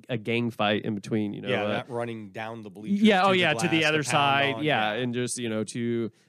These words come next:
Speaker 1: uh, and the thing is, too, and I'm just gonna say this out for all the parents, is, uh, you end up embarrassing yourself and your child. Whether, <laughs> whether or not you know it, uh, everybody just kind of,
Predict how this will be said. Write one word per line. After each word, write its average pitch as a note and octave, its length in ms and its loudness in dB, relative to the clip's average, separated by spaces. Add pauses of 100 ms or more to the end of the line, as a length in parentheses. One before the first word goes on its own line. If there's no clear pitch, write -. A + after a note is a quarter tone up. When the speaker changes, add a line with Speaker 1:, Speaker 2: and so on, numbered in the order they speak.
Speaker 1:
uh, C#3 60 0
and C#3+ 420 2
the E3 120 0
thing F#3 220 2
is, D#3 180 2
too, C#3 280 2
and A#2 120 2
I'm A#2+ 120 0
just A#2+ 160 -2
gonna A2 140 -2
say A2+ 160 0
this A2 160 -2
out G#2+ 160 -4
for G#2+ 300 0
all A2+ 120 2
the A2+ 60 -2
parents, A2+ 380 0 (220)
is, A#2 220 0
uh, A#2 280 6
you C#3 140 6
end G3 180 2
up F#3 180 0
embarrassing B2+ 500 2
yourself G#2+ 440 -2
and G#2+ 120 -2
your G2 80 -6
child. D2 320 -12 (260)
Whether, C#3+ 200 4
<laughs> F3 180 2
whether E3+ 240 2
or D3+ 40 4
not D3+ 260 0
you D#3 100 2
know C3+ 260 2
it, D#3 180 0 (260)
uh, B2+ 360 2 (260)
everybody D3 640 4
just C3+ 240 -4
kind B2+ 200 0
of, A#2 180 0